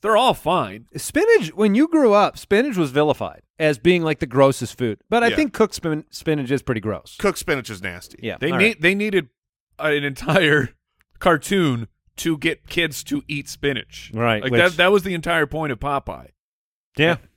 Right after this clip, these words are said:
Speaker 1: And then,
Speaker 2: So
Speaker 1: then
Speaker 2: you
Speaker 1: everyone got E. coli and we stopped eating spinach.
Speaker 2: Yeah, fair enough. <laughs> You've got, uh, lobster and kale, which, honestly, I don't know how you lose this draft with those two. Those are both very
Speaker 3: Mm.
Speaker 2: overrated.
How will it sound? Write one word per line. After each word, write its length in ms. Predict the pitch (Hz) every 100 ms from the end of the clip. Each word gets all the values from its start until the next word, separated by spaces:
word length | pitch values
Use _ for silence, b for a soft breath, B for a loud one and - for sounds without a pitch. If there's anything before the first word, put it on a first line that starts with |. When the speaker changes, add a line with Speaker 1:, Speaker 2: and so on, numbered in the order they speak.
| _ _ _ _ _
Speaker 1:
And 160 | 120 127
then, 340 | 131 123 107 101
Speaker 2:
So 100 | 160
Speaker 1:
then 80 | 165
Speaker 2:
you 80 |
Speaker 1:
everyone 240 | 190 123 120
got 140 | 117
E. 120 | 127
coli 360 | 113 90 82 90
and 80 | 95
we 100 | 92
stopped 300 | - 98 101
eating 160 | 92
spinach. 440 | 90 - 87 76 -
Speaker 2:
Yeah, 300 | 139 127 123
fair 200 | 135 123
enough. 460 | 131 - - - - -
<laughs> 140 | -
You've 320 | - 165 208 180
got, 400 | 196 180 175 180
uh, 320 | 165 151 135
lobster 520 | 139 139 156 - 170
and 160 | 165 131
kale, 320 | - 135 104
which, 220 | 117 127 -
honestly, 400 | 135 143 123 117
I 80 | 113
don't 80 | 123
know 60 | 117
how 60 |
you 140 | 117 110
lose 260 | 117 117 92
this 360 | 95 85 - _ 117
draft 400 | 107 104 95 -
with 120 | 95
those 200 | 98 -
two. 220 | - 85 -
Those 160 | 117
are 40 | 120
both 200 | 131 104
very 280 | 127 120
Speaker 3:
Mm. 140 | 104 90
Speaker 2:
overrated. 360 | 82 85 78